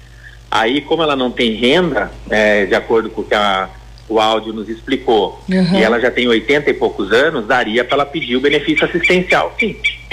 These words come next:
Speaker 2: Entendi. Tá. Tem outra que pergunta, Erundina de Guarulhos.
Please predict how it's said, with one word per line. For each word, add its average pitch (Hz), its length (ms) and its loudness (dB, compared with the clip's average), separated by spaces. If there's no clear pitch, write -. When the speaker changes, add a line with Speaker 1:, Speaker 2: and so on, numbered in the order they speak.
Speaker 2:
Entendi. 190 800 4
Tá. 170 240 0
Tem 262 220 4
outra 269 300 0
que 269 160 -2
pergunta, 220 680 2
Erundina 311 760 4
de 269 120 0
Guarulhos. 254 1000 2